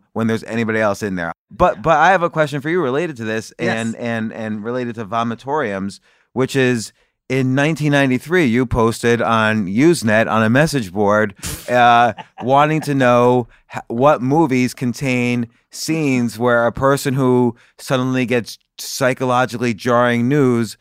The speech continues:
Speaker 1: vomits. <laughs>
Speaker 2: I really?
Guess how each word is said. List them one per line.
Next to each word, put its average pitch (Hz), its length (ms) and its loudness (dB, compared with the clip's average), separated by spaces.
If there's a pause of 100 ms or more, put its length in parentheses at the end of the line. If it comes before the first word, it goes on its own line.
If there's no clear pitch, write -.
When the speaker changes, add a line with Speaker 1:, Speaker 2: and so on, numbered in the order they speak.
(220)
Speaker 1:
vomits. 101 760 -2 (520)
<laughs> - 520 -20
Speaker 2:
I 135 120 0
really? 120 540 -2